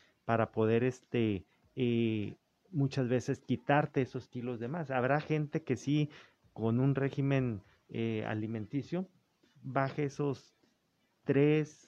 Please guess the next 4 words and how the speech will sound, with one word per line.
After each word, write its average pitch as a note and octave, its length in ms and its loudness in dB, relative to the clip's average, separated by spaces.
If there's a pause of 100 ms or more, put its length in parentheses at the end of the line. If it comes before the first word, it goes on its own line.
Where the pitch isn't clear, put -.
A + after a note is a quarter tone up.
(160)
cinco, C#3+ 720 0
seis, C#3 400 -6
siete C#3 340 -6
kilos, C#3+ 520 -8